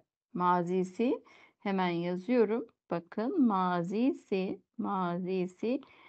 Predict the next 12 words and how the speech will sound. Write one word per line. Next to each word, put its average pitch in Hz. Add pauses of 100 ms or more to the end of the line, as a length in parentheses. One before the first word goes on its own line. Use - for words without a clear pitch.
(280)
T 254
ile 175
yani 180
ta 214
ile 175 (120)
şöyle 175
hemen 180
yazalım. 185
Ta 208
ile 180
başlayan 190
fiillerin, 180